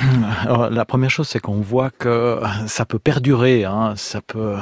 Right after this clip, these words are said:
être extrêmement long, hein, c'est, c'est cette autoculpabilisation.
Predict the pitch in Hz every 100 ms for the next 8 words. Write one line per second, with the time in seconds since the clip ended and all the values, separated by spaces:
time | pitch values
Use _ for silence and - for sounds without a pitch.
0 | 95 113 - 131 - - 120 110 110 107
1 | 95 104 107 123 175 110 92 131 - 107
2 | 104 - 110 104 98 107 - 101 117 113
3 | 120 107 107 117 110 110 104 - 151